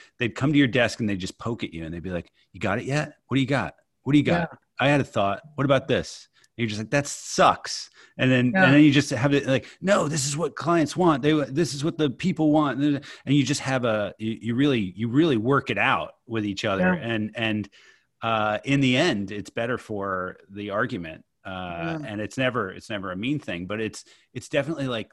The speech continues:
Speaker 1: that's how you, you get to the ideas is you,
Speaker 2: Yeah.
Speaker 1: you, you are, and it goes back to your debate days, I guess,
Speaker 2: Yeah.
Speaker 1: of, of, uh, that's, that's how you think.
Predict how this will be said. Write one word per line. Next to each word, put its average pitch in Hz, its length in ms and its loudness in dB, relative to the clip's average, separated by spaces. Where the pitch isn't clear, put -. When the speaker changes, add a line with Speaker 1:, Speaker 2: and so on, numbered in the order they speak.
Speaker 1:
that's 123 220 -8
how 123 240 -12
you, 110 460 -8
you 107 160 -14
get 104 340 -12
to - 120 -10
the 107 140 -6
ideas 98 560 -8
is 82 240 -14
you, 95 80 -4
Speaker 2:
Yeah. 135 220 2
Speaker 1:
you, 90 480 -12
you 95 220 -8
are, 123 120 -2
and 120 180 -6
it 110 140 -6
goes 117 180 -4
back 113 220 -6
to 117 80 -6
your 95 80 -4
debate 98 340 -8
days, 67 260 -18
I - 60 -16
guess, - 340 -18
Speaker 2:
Yeah. - 100 -10
Speaker 1:
of, 156 280 -16
of, 87 280 -12
uh, 82 320 -10
that's, 90 320 -12
that's 98 200 -12
how 98 120 -12
you 92 180 -8
think. - 360 -14